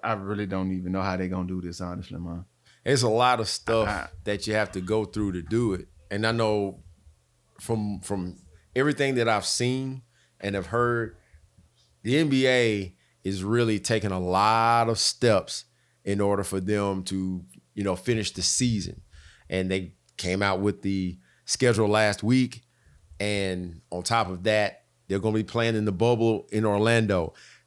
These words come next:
Speaker 2: Sounded like a great idea at first.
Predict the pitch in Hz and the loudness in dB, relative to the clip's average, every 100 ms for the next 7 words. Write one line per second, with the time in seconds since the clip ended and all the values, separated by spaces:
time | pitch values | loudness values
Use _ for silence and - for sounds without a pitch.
0 | _ - - 147 214 165 127 127 98 139 | _ -4 4 4 6 4 4 0 2 4
1 | 214 180 127 110 127 127 123 180 202 175 | 6 6 4 6 4 4 2 4 4 2
2 | 180 | -4